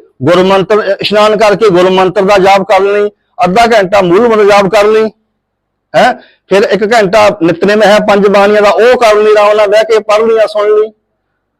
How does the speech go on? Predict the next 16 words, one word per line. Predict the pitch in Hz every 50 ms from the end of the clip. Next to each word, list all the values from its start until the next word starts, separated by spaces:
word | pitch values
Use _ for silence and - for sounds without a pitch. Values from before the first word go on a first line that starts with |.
| _ _ _ _ _ _ _ _ _ _ _ _
ਸੋ | - 160 175 196 247 247 190
ਜੀਵਨ | 175 190 202 214 233 208
ਸਾਦਾ | 190 220 220 214 240 262 262
ਹੈ, | 240 240 233 202 165 139 - - _ _ _ _ _
ਤੇ | - 208 180
ਬਾਕੀ | 151 175 185 - - 226 233 214
ਜਿਹੜੀਆਂ | 196 214 214 226 233 233 233 220 185 - - - - _ _ _
ਪੰਜ | - 185 196 208 208
ਕਕਾਰ | 202 180 - 196 190 196 196
ਧਾਰਨ | 190 240 214 190 190 190
ਕੀਤੇ | - 208 202 180 - 226
ਨੇ | 220 226 220
ਤੁਹਾਡੇ | 202 233 202 196 208 190
ਸਰੀਰ | - 202 196 202 196
ਦੇ | 180 208
ਉੱਤੇ, | 196 180 - - 220 208 175 135 - -